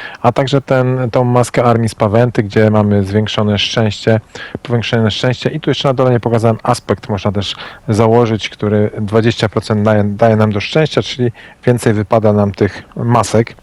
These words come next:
chociaż różnie to bywa. Dwadzieścia dziewięć masek, ta wypada z wroga. Będę mówił, które wypadają z wroga,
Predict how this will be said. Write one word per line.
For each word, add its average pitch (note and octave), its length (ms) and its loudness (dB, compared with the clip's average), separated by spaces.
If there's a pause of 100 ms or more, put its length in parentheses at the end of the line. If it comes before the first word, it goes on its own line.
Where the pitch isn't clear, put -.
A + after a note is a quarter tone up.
(280)
chociaż - 240 -2
różnie A#2+ 300 2
to G#2+ 120 2
bywa. F2+ 220 0 (560)
Dwadzieścia C3+ 420 0
dziewięć D3 260 2
masek, C#3+ 420 0 (240)
ta C#3 120 -2
wypada A#2+ 340 0
z F#2+ 100 0
wroga. C3 340 4
Będę E3 220 2
mówił, C#3+ 220 2
które C#3 240 0
wypadają B2+ 420 2
z G#2 40 0
wroga, B2 360 4